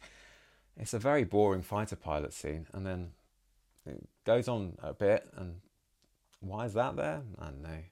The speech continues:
I guess you have to have some words, don't you? Anchor ultimately fails,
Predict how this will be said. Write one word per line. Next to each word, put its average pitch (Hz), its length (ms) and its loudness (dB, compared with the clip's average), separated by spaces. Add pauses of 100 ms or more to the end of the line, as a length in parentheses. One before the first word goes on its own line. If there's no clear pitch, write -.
(280)
I 104 80 -8
guess 104 220 -2
you 87 80 -2
have 87 180 -8
to 78 80 -6
have 80 200 -8
some 87 240 -4
words, 85 300 -4
don't 98 200 -6
you? 92 100 -6 (680)
Anchor 131 260 2
ultimately 120 340 4
fails, 107 540 4